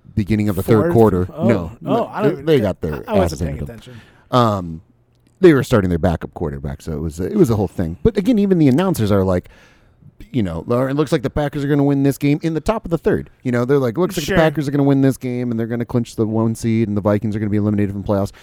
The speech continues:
Speaker 1: And it's a lot for an announcer to
Speaker 2: That's
Speaker 1: start moving on from the,
Speaker 2: The game that's
Speaker 1: the
Speaker 2: in front of
Speaker 1: game
Speaker 2: you.
Speaker 1: that's in front of you, right? 'Cause then you, what else do you have to talk about? But
Speaker 2: Uh, right.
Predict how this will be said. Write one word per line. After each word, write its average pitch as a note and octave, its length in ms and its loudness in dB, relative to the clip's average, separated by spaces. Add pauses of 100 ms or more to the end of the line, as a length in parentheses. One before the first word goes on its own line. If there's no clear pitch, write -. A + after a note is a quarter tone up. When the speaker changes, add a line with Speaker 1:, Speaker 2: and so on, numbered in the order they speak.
(180)
Speaker 1:
And C#4 80 0
it's D#4+ 120 -2
a - 20 -2
lot A3+ 240 -2
for F3 100 2
an C#3 60 6
announcer A#2 580 0 (800)
to C3 200 6
Speaker 2:
That's A2+ 100 0
Speaker 1:
start C3 320 -2
moving A#2+ 300 6
on A#2 240 0
from G2 460 -4
the, F#2+ 280 -8 (560)
Speaker 2:
The F#3+ 80 -4
game E3 240 -4
that's E3 160 2
Speaker 1:
the F3 60 -4
Speaker 2:
in - 40 -6
front C#3+ 100 6
of C#3+ 40 8
Speaker 1:
game C3 160 6
Speaker 2:
you. - 20 4
Speaker 1:
that's A2 160 0
in G2+ 80 -6
front A#2+ 200 -2
of E2 80 -8
you, D#2+ 120 -6
right? F#2+ 220 -2 (640)
'Cause E3+ 120 2
then F3+ 140 6
you, D3 80 6
what B2+ 160 6
else A2 160 0
do - 60 -4
you G#2 40 2
have F#2+ 60 2
to D#2+ 80 -2
talk - 240 4
about? - 180 -14 (300)
But G2 180 -2 (460)
Speaker 2:
Uh, G#3 180 2
right. G3+ 480 4